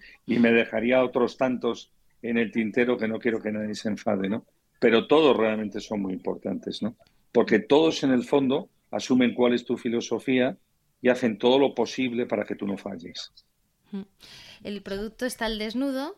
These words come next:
Speaker 1: normalmente, eh, mm, eh, digamos que es un enfoque muy, muy purista, eh, pero también tienes grandes clásicos como las croquetas o la, o la ensaladilla. Si tuvieses que destacar, eh, dos, tres, tres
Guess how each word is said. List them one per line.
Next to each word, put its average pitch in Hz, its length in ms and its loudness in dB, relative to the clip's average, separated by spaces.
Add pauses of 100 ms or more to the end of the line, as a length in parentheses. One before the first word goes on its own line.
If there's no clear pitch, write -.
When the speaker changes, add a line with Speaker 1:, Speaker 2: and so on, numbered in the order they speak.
Speaker 1:
normalmente, 208 600 -6
eh, 202 1400 -8
mm, 185 880 -8
eh, 180 460 -8
digamos 196 320 -8
que - 80 -12
es - 160 -12
un 208 120 -6
enfoque 208 280 -8
muy, 208 200 -4
muy 214 200 -4
purista, 214 680 -8 (420)
eh, 196 380 -6
pero 190 160 -6
también 190 300 -6
tienes 208 200 -8
grandes 196 300 -10
clásicos 196 520 -8
como 180 180 -6
las 170 140 -4
croquetas 175 640 -4
o 226 40 -6
la, 165 580 -4
o 190 120 -8
la 175 100 -4
ensaladilla. 180 680 -6
Si 185 80 -14
tuvieses 185 340 -10
que 247 120 -6
destacar, 196 640 -4 (480)
eh, 175 800 -8
dos, 196 380 -8
tres, 196 540 -6
tres 196 500 -12